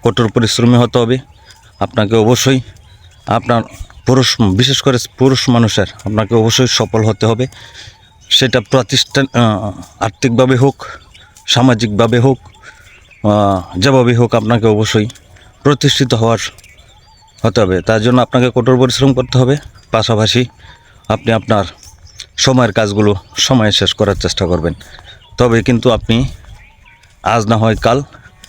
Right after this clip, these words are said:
ঠিকই একদিন প্রতিষ্ঠিত হবেন ইনশাআল্লাহ। তো আমি আমার এই লং ভিডিওটি যদি আপনারা ভালো লেগে থাকে, আমার কথাগুলো যদি ভালো লেগে থাকে, অবশ্যই অন্যকে দেখার একটু সুযোগ করে দেবেন।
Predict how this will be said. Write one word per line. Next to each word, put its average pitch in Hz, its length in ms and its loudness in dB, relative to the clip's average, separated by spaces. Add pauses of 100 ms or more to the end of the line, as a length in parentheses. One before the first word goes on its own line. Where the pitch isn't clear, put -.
(340)
ঠিকই 143 280 2
একদিন 104 280 0
প্রতিষ্ঠিত 104 500 -2
হবেন 95 240 0
ইনশাআল্লাহ। 85 480 -2 (420)
তো 113 60 2
আমি 123 280 4 (500)
আমার 117 200 2
এই 127 80 2
লং 123 220 4
ভিডিওটি 127 400 2
যদি 120 220 0
আপনারা 117 360 2
ভালো 110 260 2
লেগে 113 200 2
থাকে, 110 320 -4 (420)
আমার 104 260 0
কথাগুলো 117 460 0
যদি 117 200 0
ভালো 110 260 0
লেগে 107 240 0
থাকে, 123 280 -4 (420)
অবশ্যই 104 420 0 (440)
অন্যকে 110 380 0
দেখার 104 280 0
একটু 92 180 -4
সুযোগ 95 280 -2
করে 104 200 0
দেবেন। 117 320 0